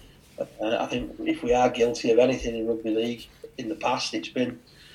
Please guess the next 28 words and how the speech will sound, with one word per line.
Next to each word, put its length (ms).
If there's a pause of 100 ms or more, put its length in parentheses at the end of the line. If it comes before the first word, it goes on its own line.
(280)
probably 400
looking 400
more 240
at 60
the 100
negatives 540
than 140
the 80
positives. 560
And 100
I 40
think 240
we're, 280
we're 160
at 60
a 40
point 240
in 80
time 360
now. 220 (600)
Two 180
thousand 340
and 80
twenty-two 640
was 140
always 320
gonna 200
be 380